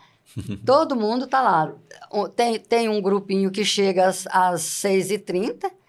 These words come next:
Speaker 2: né? A partir das seis e trinta até às dezessete e trinta, a gente está lá pra receber todo mundo que quiser doar, todo mundo que quiser, é, nos ajudar.
Speaker 1: Ótimo. É,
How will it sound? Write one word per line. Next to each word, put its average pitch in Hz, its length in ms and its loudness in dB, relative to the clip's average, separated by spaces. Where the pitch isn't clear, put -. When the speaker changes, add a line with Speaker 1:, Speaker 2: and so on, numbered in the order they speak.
Speaker 2:
né? 220 260 0
A 240 100 0
partir 254 300 0
das 254 180 2
seis 247 240 2
e 277 100 -2
trinta 180 580 -2
até 262 440 2
às 247 160 4
dezessete 220 580 0
e 240 40 -4
trinta, 247 540 -6
a 214 80 -8
gente 214 200 -8
está - 200 -6
lá 220 180 2
pra 220 160 0
receber 196 760 2
todo 247 240 0
mundo 202 300 0
que 202 120 -6
quiser 190 420 -2
doar, 185 600 4
todo 190 240 -2
mundo 180 320 -4
que 165 140 -12
quiser, 170 500 -2
é, 170 600 2
nos 190 240 0
ajudar. 170 540 -2
Speaker 1:
Ótimo. 85 340 -6
É, 95 460 0